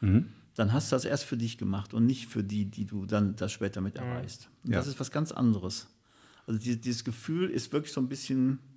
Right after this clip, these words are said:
Speaker 2: kann man sagen, eigenbrötlerisch.
Speaker 1: Ja.
Speaker 2: Ja, also so mit sich selbst beschäftigt.
Speaker 1: Mhm.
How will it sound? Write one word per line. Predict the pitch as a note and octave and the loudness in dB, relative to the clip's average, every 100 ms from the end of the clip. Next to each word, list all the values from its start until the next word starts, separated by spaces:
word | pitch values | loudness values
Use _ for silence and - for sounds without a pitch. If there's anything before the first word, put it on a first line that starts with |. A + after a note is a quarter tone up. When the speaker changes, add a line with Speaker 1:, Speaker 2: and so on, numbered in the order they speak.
| _ _ _ _ _ - | _ _ _ _ _ -2
Speaker 2:
kann | B2 | 2
man | B2+ | 2
sagen, | A2+ A2+ - | 4 0 0
eigenbrötlerisch. | G#2+ B2 E3 C#3+ C3+ D#3+ D3+ D#3+ F3 - - - | -2 2 2 2 0 0 -2 -4 -6 -8 -14 0
Speaker 1:
Ja. | F#2+ F2+ D3 - | 2 4 2 -2
Speaker 2:
Ja, | - A2+ D3 | -4 -2 -2
also | A#2+ A#2+ | -2 0
so | A#2 | 6
mit | B2 C3 | 6 6
sich | - - | 2 2
selbst | B2+ - - | 2 2 -4
beschäftigt. | D3+ - E3 D#3+ - F#3 - - _ _ | -10 -4 -2 -2 -8 -10 -10 -20 _ _
Speaker 1:
Mhm. | - G2+ F3 | 4 6 6